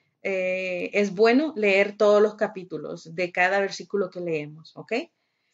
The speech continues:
Ah, sería Salmo ciento diecinueve, ciento sesenta A, que sería solo la pri-, la primera, ah, oración. "La suma de tu palabra es verdad".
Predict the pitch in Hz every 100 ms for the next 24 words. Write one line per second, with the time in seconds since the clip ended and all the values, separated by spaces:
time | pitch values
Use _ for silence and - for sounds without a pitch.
0 | _ _ 185 185 180 180 196 208 220 214
1 | 233 262 285 285 226 214 214 208 208 202
2 | 226 254 202 196 202 208 196 170 170 190
3 | - 160 135 _ _ _ _ _ 196 185
4 | 180 185 196 196 196 190 - 185 175 170
5 | 165 165 180 180 165 151 147 160 151 147
6 | - 175 165 - 151 135 _ _ _ _
7 | _ _ _ _ _ _ _ _ _ 196
8 | 220 214 - 262 311 349 381 381 269 208
9 | 202 - 277 277 285 269 220 214 208 208
10 | 202 208 185 190 190 - _ 165 180 165
11 | 151 156 143